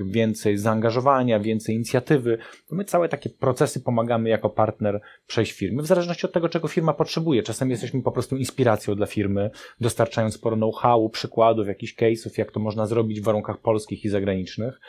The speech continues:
A czasem jesteśmy takim partnerem, który wręcz uczy, jak na co dzień się komunikować, jak zmieniać swoje nawyki,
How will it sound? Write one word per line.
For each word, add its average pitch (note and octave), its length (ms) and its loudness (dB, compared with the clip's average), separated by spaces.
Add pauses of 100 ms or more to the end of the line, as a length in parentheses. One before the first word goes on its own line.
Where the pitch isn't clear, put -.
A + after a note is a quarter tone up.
(360)
A - 80 0
czasem - 240 4
jesteśmy D#3 300 -4
takim C3+ 220 -2
partnerem, C3 400 0
który A#2+ 220 0
wręcz B2+ 360 2
uczy, B2+ 440 -2 (240)
jak B2+ 220 6
na B2 80 0
co A#2+ 140 -4
dzień A#2+ 120 -4
się B2 120 -4
komunikować, B2+ 1080 2 (240)
jak B2 280 2
zmieniać C3 380 2
swoje C3 260 4
nawyki, A#2+ 720 2